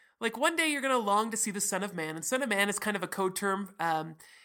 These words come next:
it's been used for a prophetic figure, but it's also been used as, as a prophet's way of kind of pointing out themselves. Um, so, um, I think that's what Jesus is doing here. So you will long to see the days of the Son of Man, and you won't see it anymore.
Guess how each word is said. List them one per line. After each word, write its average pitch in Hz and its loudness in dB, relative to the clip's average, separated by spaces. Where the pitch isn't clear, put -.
it's 214 -4
been 262 0
used 302 2
for 269 6
a 240 6
prophetic 226 2
figure, 262 2
but 202 4
it's 170 2
also 185 4
been 175 0
used 165 -2
as, 160 -4
as 165 -2
a 160 0
prophet's 185 4
way 170 4
of 180 2
kind 170 -2
of 156 -8
pointing 175 -2
out 170 -6
themselves. 185 -4
Um, 175 2
so, 180 2
um, 175 2
I 202 4
think 247 -4
that's 262 0
what 226 4
Jesus 196 -2
is 180 -4
doing 185 -4
here. 156 -10
So 185 2
you 214 -2
will 247 2
long 220 10
to 226 0
see 269 2
the 247 -4
days 175 2
of 226 -8
the 208 -6
Son 190 0
of 185 -4
Man, 156 -4
and 160 -8
you 160 -8
won't - 2
see 269 4
it - -8
anymore. 156 -12